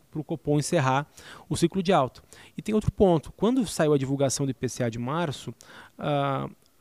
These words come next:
a me-, a, a, os, a, a, o relatório Focus ali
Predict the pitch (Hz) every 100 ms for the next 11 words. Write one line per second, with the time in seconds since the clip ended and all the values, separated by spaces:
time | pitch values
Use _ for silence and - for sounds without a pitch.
0 | _ - 160 185 196 160 175 147 - 147
1 | 139 123 - - 147 170 139 147 135 123
2 | - 147 156 175 156 - 175 156 - 127
3 | 135 139